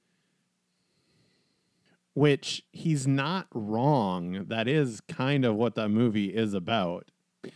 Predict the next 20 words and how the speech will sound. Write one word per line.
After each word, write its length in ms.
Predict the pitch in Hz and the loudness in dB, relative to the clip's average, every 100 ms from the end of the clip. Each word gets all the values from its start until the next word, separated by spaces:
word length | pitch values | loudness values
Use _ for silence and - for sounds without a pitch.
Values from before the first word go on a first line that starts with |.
| - - - - | -20 -20 -20 0
And, 720 | 143 139 139 139 135 135 135 - - | 4 6 6 6 6 4 0 -6 0
you 120 | 127 | 2
know, 200 | 123 120 | 2 0
as 240 | 170 175 170 | 2 2 6
an 260 | 160 143 | 6 6
occasional 480 | 135 135 131 123 117 | 4 2 4 6 4
filmmaker 720 | 101 120 113 110 107 - 107 | 4 2 4 4 2 2 2
myself, 880 | 101 98 95 - 101 98 95 90 - - | 4 2 -2 -4 0 0 0 -2 -12 -8
I 760 | 104 104 104 101 101 98 92 - _ _ _ _ - | -4 0 0 2 2 0 -2 -8 _ _ _ _ 0
am 160 | 117 | 0
so 240 | 117 160 160 | 4 6 6
glad 400 | 139 123 120 113 | 6 4 4 2
I 160 | 107 | 2
never 320 | 107 110 110 104 | 4 4 4 2
do 180 | 110 | 4
anything 540 | 107 101 104 104 101 98 | 4 2 0 2 2 2
that 260 | 98 92 | 0 -4
big 200 | 98 101 | -2 0
of 160 | 98 90 | 0 -2
budget, 520 | 98 98 101 98 98 | 0 0 0 0 -2